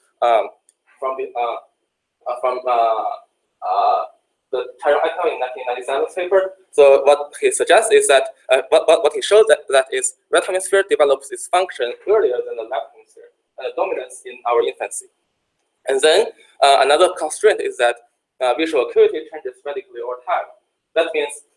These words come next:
uh, when we are, when we are very young or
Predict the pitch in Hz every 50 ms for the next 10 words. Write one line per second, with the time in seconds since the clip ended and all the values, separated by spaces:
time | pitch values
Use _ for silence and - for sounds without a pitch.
0 | _ - - 131 135 131 139 143 139 143 139 131 131 131 135 135 - 131 139 135
1 | 131 131 127 127 127 131 143 139 143 160 170 165 156 185 214 170 135 131 127 -
2 | 123 120 -